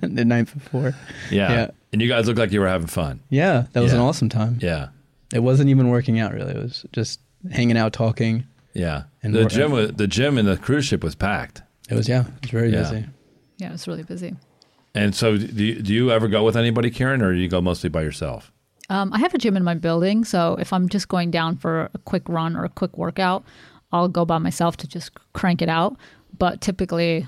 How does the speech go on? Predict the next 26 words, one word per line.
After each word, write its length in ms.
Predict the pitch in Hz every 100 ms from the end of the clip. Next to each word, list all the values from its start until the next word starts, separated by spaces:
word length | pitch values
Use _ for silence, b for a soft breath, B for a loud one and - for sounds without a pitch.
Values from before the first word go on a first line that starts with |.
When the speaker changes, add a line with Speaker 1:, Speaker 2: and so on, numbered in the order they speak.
| - _ -
Speaker 3:
I, 240 | 175 160 -
I'm 420 | 175 165 160 -
a 60 | 147
big 180 | 165 -
fan 200 | 170 160
of 100 | 156
this, 140 | 165
of 220 | - 165 -
group 260 | 170 -
fitness. 600 | - - 170 170 - - -
Speaker 2:
Yeah. 280 | 92 85 73 - _ _ _ -
And 120 | 101
do 40 |
you 60 | 104
have 80 | -
friends 300 | 107 107 101
that 140 | 95
you 220 | 95 90 95
meet 260 | 92 98
there, 320 | 120 117 113
or? 200 | 90 82 - -
Speaker 3:
Yeah. 300 | 190 196 135 _ -
Speaker 2:
Yeah. 280 | 92 85 71 202
Speaker 3:
I've 160 | 180
made 200 | 196 190
some 400 | - 190 185 196